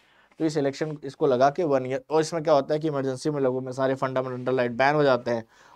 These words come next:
आर्मी कंट्रोल करती है चीज़ों को सरकार के आदेश पे,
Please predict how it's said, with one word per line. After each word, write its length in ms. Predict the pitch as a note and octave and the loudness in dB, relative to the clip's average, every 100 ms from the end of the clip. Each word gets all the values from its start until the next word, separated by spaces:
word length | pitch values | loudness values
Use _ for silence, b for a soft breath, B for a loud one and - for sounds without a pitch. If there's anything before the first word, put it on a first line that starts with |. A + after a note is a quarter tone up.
| - | 6
आर्मी 300 | C3 C3+ D#3 | 8 8 6
कंट्रोल 380 | D3 C#3 C#3 C#3+ | -2 -2 0 -2
करती 280 | C#3+ C#3 D3 | -2 -4 -2
है 60 | C#3+ | -2
चीज़ों 300 | C#3 C3 B2 | -2 -2 -2
को 140 | A#2+ | -2
सरकार 400 | B2 B2 B2 B2 | -2 0 2 0
के 100 | B2+ | 4
आदेश 380 | B2 A2+ A2+ - | 2 4 2 -2
पे, 200 | - | -12